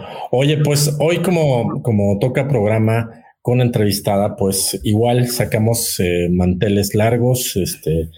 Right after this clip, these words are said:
los cubiertos para las visitas, ¿no? Y pues nos da muchísimo gusto recibir aquí en el programa a Gris González. Gris, bienvenida, ¿cómo estás?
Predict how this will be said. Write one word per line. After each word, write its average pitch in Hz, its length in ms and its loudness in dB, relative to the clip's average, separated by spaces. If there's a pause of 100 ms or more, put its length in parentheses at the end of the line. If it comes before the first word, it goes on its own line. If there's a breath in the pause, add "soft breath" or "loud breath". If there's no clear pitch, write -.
(180 loud breath)
los 95 180 -2
cubiertos 110 520 0
para 87 200 0
las 87 220 0
visitas, 139 640 0
¿no? 165 240 2 (460 loud breath)
Y 143 200 2
pues 151 140 2
nos 156 140 2
da 196 80 2
muchísimo 190 520 0
gusto 156 500 0 (200)
recibir 135 540 2
aquí - 300 -2
en 147 100 2
el 147 100 2
programa 131 520 0
a 117 320 0
Gris 131 280 0
González. 135 680 0 (340 loud breath)
Gris, 151 240 2
bienvenida, 147 460 2
¿cómo 151 160 2
estás? 147 540 0